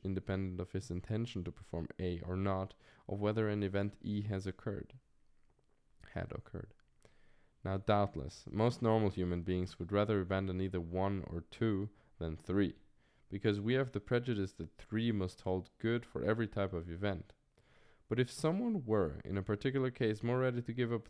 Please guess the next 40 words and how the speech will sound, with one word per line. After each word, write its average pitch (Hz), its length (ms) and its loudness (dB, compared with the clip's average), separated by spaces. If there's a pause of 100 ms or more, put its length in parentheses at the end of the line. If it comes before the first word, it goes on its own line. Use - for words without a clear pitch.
three 101 480 0
than 85 320 -4
one 95 400 0
or 87 160 -6
two, 113 380 0 (840)
I 110 100 0
cannot 117 320 -2
see 135 160 -2
any 123 160 2
argument 113 520 0
why, 95 300 0 (420)
uh, 104 100 2
we 110 160 0
could 104 320 -2
use 120 240 0
to 110 120 -2
dissuade 110 500 -2
him. 90 240 -10 (800)
And 95 140 -2
so 117 240 4
long 117 400 2 (100)
as 92 140 -4
he 95 100 -2
was 90 180 0
not 107 280 -4
dissuaded, 104 640 0 (100)
he 104 80 -4
could 104 300 -2
sensibly 139 500 -2
speak 113 320 -2
of 110 100 -2
performing 104 600 0
A 87 340 0 (300)
in 87 160 0
order 92 240 2
that 107 320 0
E 87 260 -2
should 107 240 -2
have 107 160 2
occurred. 123 480 0